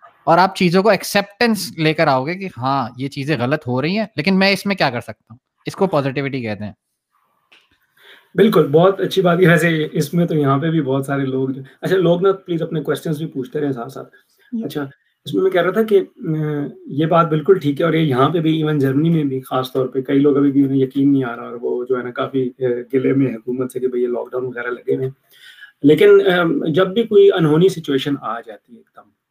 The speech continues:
Speaker 2: تو بندے کو کیا کرنا چاہیے؟ مطلب کوئی بھی ہوتا ہے نا، مطلب ایک ایسی چیز، آپ کے پلان ہوتے ہیں، اچھا میں اتنے، آ، سم-، اب تین مہینے رہ گئے، اب ذرا زیادہ محنت کرنا شروع کر دوں ایگزام کی تیاری کی، ہیں جی، آ، لیکن، آ، انہونی کیا ہو جائے گی؟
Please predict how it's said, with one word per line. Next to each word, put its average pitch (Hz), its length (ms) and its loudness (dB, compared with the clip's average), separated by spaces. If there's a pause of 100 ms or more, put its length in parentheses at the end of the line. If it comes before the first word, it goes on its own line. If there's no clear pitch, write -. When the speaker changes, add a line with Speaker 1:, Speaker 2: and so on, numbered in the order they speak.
(340)
Speaker 2:
تو - 80 -8
بندے 143 260 0
کو 147 140 -4
کیا 135 220 -4
کرنا 131 300 -14
چاہیے؟ - 540 -20
مطلب - 160 -16 (640)
کوئی 196 140 4
بھی 196 80 8
ہوتا 139 160 2
ہے 143 40 -2
نا، 160 100 -4
مطلب 156 240 -6
ایک 180 140 -4
ایسی 196 260 -2
چیز، 180 220 -4
آپ 165 160 -4
کے - 80 -2
پلان 147 320 -2
ہوتے 139 220 -6
ہیں، 135 60 -4
اچھا 135 140 -8
میں 139 220 -2
اتنے، 139 280 -6 (520)
آ، 139 100 -20 (640)
سم-، 131 260 -14
اب 131 100 -12 (160)
تین 147 220 4
مہینے 139 200 6
رہ 120 200 4
گئے، 131 100 6
اب 131 140 -2
ذرا 135 140 4
زیادہ 139 240 6
محنت 131 300 6
کرنا 139 240 0
شروع 135 140 4
کر 135 100 -2
دوں 135 160 4
ایگزام 127 320 -4
کی 139 120 -6
تیاری 127 280 -2
کی، 127 160 -14 (340)
ہیں 143 100 0
جی، 147 180 -2 (380)
آ، 135 240 -2
لیکن، 139 420 0
آ، 135 60 -10 (640)
انہونی 160 320 4
کیا 180 160 4
ہو 165 120 4
جائے 147 180 2
گی؟ 143 180 -2